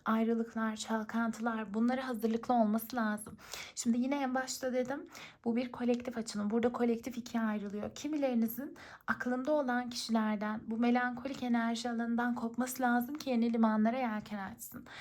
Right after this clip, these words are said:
Ve ona fayda getiren insanları, durumları saptasın, görsün.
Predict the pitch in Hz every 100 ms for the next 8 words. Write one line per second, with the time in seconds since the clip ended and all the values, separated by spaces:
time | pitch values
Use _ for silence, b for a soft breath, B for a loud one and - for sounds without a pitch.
0 | B B - 240 262 262 254 240 240 226
1 | 226 220 220 226 247 - 262 233 214 208
2 | 269 320 - _ _ _ _ _ - B
3 | B B B 202 233 240 233 240 - 233
4 | 233 226 220 - 208 226 220 220 - 320